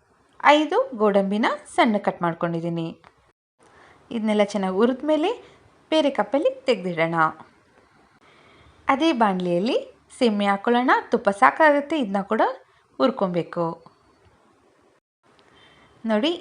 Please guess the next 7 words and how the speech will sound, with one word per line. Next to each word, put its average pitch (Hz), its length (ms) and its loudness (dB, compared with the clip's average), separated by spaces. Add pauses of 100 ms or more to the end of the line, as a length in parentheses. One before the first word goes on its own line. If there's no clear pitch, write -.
(160)
ಈ 294 40 -2 (100)
ಥರ 269 100 2 (580)
ಕೆಂಪುಗೆ 214 480 0
ಹುರ್ಕೊಬೇಕು. 170 680 -2 (2000)
ಕಾಯಿಸಿರೋ 320 540 2 (100)
ಅಂಥ 180 180 -2 (380)
ಅರ್ಧ 233 180 0